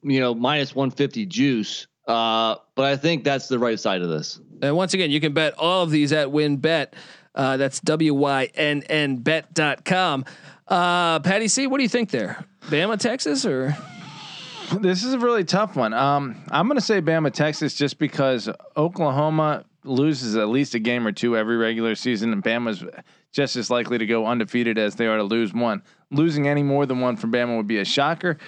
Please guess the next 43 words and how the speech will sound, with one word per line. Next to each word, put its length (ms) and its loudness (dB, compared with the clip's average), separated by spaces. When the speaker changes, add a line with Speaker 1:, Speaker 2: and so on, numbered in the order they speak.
Speaker 3:
And 160 2
then 80 0
L 200 2
S 180 0
U 80 2
with 120 2
a 60 4
huge 260 2
step 300 0
back 260 0
last 300 0
year, 80 2
going, 220 2
what, 160 0
five 260 2
and 100 -4
five? 380 2
Speaker 2:
Uh, 140 -6
Texas 400 0
was 180 2
better 260 2
than 140 0
L 160 2
S 160 0
U 80 2
last 60 2
Speaker 3:
Texas 300 0
Speaker 2:
year. 100 2
Speaker 3:
was 80 0
nine 240 2
Speaker 2:
Yeah. 80 2
Speaker 3:
and 80 -4
three. 420 2
I 120 2
mean, 160 2
Texas, 340 -2
Alabama 400 2
seems 240 0
like 140 0
the 100 2
obvious 340 0
play 280 -4
here. 200 -8